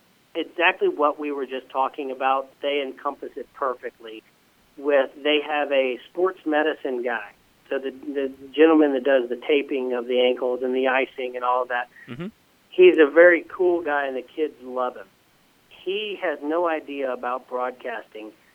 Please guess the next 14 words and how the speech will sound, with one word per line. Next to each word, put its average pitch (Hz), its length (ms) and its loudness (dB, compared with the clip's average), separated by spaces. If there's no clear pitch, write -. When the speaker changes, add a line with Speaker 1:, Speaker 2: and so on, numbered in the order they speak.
Speaker 1:
but 147 360 4
thinks 185 240 2
it's 151 200 -12
very 143 240 -2
cool. 156 400 -2
And 143 220 -4
so 143 160 0
he 196 260 -4
has 190 260 -4
taken 147 340 -2
ownership 147 600 0
of 127 140 -6
this 123 200 -6
program 120 540 -2